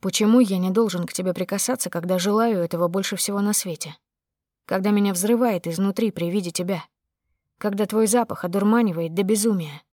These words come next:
Когда я хочу тебя так сильно, что готов наброситься на тебя даже в грёбаной тачке, как какой-то подросток?» «Бостон, я не могу. Ты не можешь. Мы».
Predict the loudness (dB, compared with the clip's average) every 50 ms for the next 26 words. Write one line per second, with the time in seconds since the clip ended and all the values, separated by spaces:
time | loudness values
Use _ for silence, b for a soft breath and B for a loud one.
0 | _ _ _ _ -6 -4 -2 0 2 2 2 2 2 -2 -2 -2 -4 -4 -4 -4
1 | -4 -2 -2 -2 -2 -2 0 2 4 4 4 2 2 -2 -2 0 -2 0 -2 -2
2 | 0 0 2 2 2 2 2 0 0 -2 -4 -4 -4 -4 -4 -4 -2 -2 0 0
3 | 0 0 0 0 0 2 4 4 4 6 4 4 4 2 2 0 -2 -2 -4 -6
4 | -6 -6 -6 -6 -4 -2 -4 -2 0 0 0 0 0 0 0 0 0 0 -2 -2
5 | -4 -8 -10 -14 -20 _ _ _ _ _ _ _ _ _ _ _ _ _ _ _
6 | _ _ _ _ _ _ _ _ _ _ _ 0 0 0 2 0 -2 -2 -2 -2
7 | 0 2 2 2 2 2 2 2 4 4 4 2 2 0 -2 -4 -4 -6 _ _
8 | _ _ _ _ _ _ _ _ _ 4 6 6 8 8 6 6 6 4 4 2
9 | 2 0 -2 -4 -4 -6 -8 _ _ _ _ _ 2 4 4 6 6 4 2 2